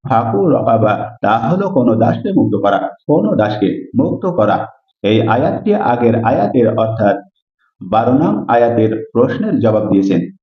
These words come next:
"তুমি কি জানো কঠিন পথ কি? কঠিন পথ কি? এটার সরাসরি উত্তর ফাকু রাকাবা, তা হলো কোনো দাসকে মুক্ত করা।"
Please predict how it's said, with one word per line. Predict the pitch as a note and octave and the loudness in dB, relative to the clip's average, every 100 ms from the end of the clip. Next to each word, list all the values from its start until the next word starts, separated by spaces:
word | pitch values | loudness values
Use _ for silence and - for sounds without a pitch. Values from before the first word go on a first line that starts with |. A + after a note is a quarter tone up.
| _ _ | _ _
"তুমি | A2+ C3 F#3+ | 0 2 2
কি | G#3 F3 | 0 0
জানো | A#2+ A#2 A2+ A2+ | 2 2 2 2
কঠিন | B2+ - G2 - | 0 0 -4 0
পথ | A#2 | 0
কি? | A2+ A2 F#2 - - | 0 0 0 -2 0
কঠিন | C3 C#3+ G3 - | 0 0 -2 0
পথ | A#2 | 0
কি? | A2+ G2+ G2 G#2+ | 0 0 0 0
এটার | A2+ F#3+ - | 0 -2 0
সরাসরি | A#2 A#2 - G#2+ G#2 | 0 0 0 0 0
উত্তর | G2+ - F#2 - - _ - | -2 -2 -4 -4 -12 _ -2
ফাকু | B2 C3 A#3 | -2 0 0
রাকাবা, | A#3 A#2+ A2+ G#2+ G2 F#2 - | 0 2 2 2 0 -4 -6
তা | G2+ A2 | 0 0
হলো | C3+ F3+ G3+ | 0 -2 -2
কোনো | C3+ B2 | 0 2
দাসকে | A2+ C3 - A3+ | 2 0 0 -2
মুক্ত | D3+ - | -2 -2
করা।" | G#2 G#2 G2+ - | 0 2 0 -2